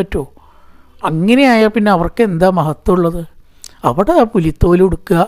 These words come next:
ഇല്ലേ? പോ-, പാർവതി പാർവതിക്ക് അനുസരിച്ചിട്ടുള്ള വേഷം ധരിക്കുക.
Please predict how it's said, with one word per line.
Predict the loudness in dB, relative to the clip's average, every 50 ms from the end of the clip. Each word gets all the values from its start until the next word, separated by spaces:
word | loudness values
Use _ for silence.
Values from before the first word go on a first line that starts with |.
| -4 -8 -20 _ -18 -4
ഇല്ലേ? | 0 2 2 2 0 -4 -12 -20 -20 -20 -20 -20 -20 -20 -20 -20 -20 -20 -20 _
പോ-, | 0 2 2 4 4 4 4
പാർവതി | 4 4 4 2 2 2 2 4 4
പാർവതിക്ക് | 4 2 2 2 2 2 2 0
അനുസരിച്ചിട്ടുള്ള | 2 2 0 0 0 0 0 2 2 4 4
വേഷം | 4 4 2 2 0 0
ധരിക്കുക. | 0 -2 -2 -4 -2 -2 -2